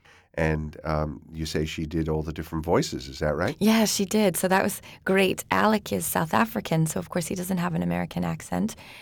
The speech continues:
Speaker 2: and she was able to do all the pronunciation for the Japanese words, so that was really special.
Speaker 1: Terrific. Is there anything you'd like to add? I just wonder, you've been, uh,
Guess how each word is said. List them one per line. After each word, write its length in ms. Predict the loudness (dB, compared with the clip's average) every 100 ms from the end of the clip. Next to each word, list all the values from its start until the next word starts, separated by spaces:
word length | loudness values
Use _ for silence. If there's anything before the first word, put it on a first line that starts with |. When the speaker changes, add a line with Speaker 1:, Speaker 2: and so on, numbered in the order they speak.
| -6 -4
Speaker 2:
and 100 | -2
she 80 |
was 160 | 0 0
able 180 | 0 -2
to 120 | -4
do 180 | -4 -2
all 120 | 0
the 80 | -2
pronunciation 840 | -2 0 0 0 -4 -2 -2 -4
for 120 | -4
the 120 | -4 -2
Japanese 540 | -4 -4 -2 -2 -2
words, 340 | 0 0 -4
so 80 | -8
that 80 | -8
was 160 | -8 -6
really 220 | -4 -4
special. 500 | -4 -6 -8 -8 -12 -12 _ _ _ _ _ _ _ _ _
Speaker 1:
Terrific. 520 | -2 0 0 -2 -6 -20 -20 -6
Is 160 | -2 4
there 140 | 4
anything 340 | 4 2 0 0
you'd 160 | 0
like 200 | -2 -2
to 280 | -2 0 -2 -2
add? 300 | 2 2 4
I 120 | 2
just 300 | 0 -4 -4
wonder, 360 | 2 2 4 0
you've 260 | 0 -2
been, 300 | 0 0 2
uh, 160 | 2